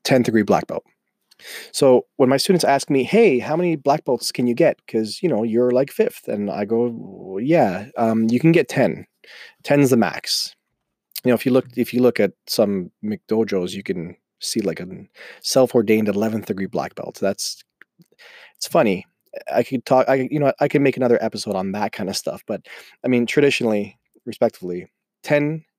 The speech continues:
degrees of black belt. Those are the ten degree. You could, you can't go higher than that. And in each organization, there is one tenth degree black belt. They're, they're the president, they're the head instructor, they're the, the dudes who call the shots.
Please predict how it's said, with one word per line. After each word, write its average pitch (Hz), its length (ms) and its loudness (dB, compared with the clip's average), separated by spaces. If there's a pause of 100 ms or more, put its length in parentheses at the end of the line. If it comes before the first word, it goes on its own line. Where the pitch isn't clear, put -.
(460)
degrees 117 380 0
of 101 120 -6
black 87 240 -4
belt. - 160 -12
Those 127 140 -2
are 127 40 0
the 131 80 2
ten 117 240 -6
degree. 98 240 -6
You 110 120 -6
could, - 160 -12 (140)
you 120 180 -8
can't 120 240 -2
go 117 80 -2
higher 98 320 -6
than 82 160 -12
that. 69 220 -12 (640)
And 131 100 4
in 139 80 2
each 180 200 4
organization, 139 520 2
there 120 100 2
is 107 100 -4
one 107 600 0 (500)
tenth 127 240 -2
degree 107 200 -4
black - 280 -6
belt. 78 180 -14
They're, 135 160 6
they're 110 200 4
the 101 100 -2
president, 139 600 0
they're 110 200 0
the 95 280 -6
head 143 260 0
instructor, 123 640 -2
they're 110 200 -2 (460)
the, 107 200 -16 (120)
the 117 100 -6
dudes 139 360 0
who 117 120 -8
call 113 240 2
the 101 100 -4
shots. - 600 -6